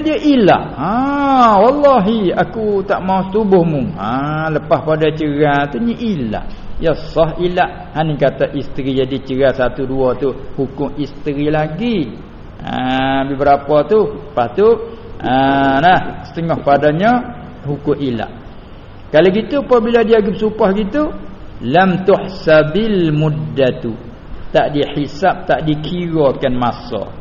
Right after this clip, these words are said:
Masa duduk dalam belum pada rajak tu, tak kira. Nah, lepas pada dia kata, "Aku cerailah mu." Ha, jadi bercerai dah lah. Isteri dia yang panggil raja'iyah. Duduk seminggu, dua minggu ikutlah kita kata. Kok mana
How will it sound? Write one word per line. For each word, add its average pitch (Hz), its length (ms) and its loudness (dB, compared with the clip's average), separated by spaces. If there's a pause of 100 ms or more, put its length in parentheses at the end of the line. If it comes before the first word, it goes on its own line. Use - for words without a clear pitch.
(260)
Masa 127 400 0
duduk 135 160 -2
dalam 139 240 2
belum 139 240 2
pada 143 240 4
rajak 147 480 4
tu, 247 140 2 (340)
tak 123 160 -2
kira. 107 320 -6 (640)
Nah, 123 400 -2
lepas 117 240 -2
pada 143 160 0
dia 147 160 2
kata, 143 320 0
"Aku 160 160 -2
cerailah 190 480 6
mu." 190 320 0 (560)
Ha, 98 240 -8
jadi 113 240 -6
bercerai 120 400 -4
dah 190 80 -2
lah. 262 100 -8 (440)
Isteri 127 480 -4
dia 143 160 -4
yang 175 160 -4
panggil 135 160 -4
raja'iyah. 120 600 -2 (520)
Duduk 170 480 2
seminggu, 170 560 0
dua 170 240 2
minggu 170 320 0
ikutlah 185 320 0
kita 214 160 -6
kata. 233 220 -2 (340)
Kok 202 240 -2
mana 196 400 2